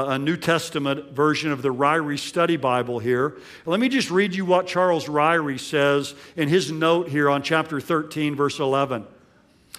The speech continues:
He says, "There are stages of growth within the present imperfect time before Christ's return. After the church began,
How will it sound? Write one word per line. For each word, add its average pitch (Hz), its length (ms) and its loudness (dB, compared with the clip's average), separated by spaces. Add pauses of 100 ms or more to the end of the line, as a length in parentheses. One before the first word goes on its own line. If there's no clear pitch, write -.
(160)
He 180 80 -2
says, 196 260 2
"There 190 120 4
are 175 40 2
stages 220 560 2
of 156 160 0
growth 170 520 4
within 175 280 0
the 180 80 2
present 202 500 0
imperfect 185 760 -2
time 143 580 0 (220)
before 185 380 0
Christ's 165 500 0
return. 139 600 -2 (800)
After 220 400 0
the 202 120 2
church 202 440 0
began, 151 680 2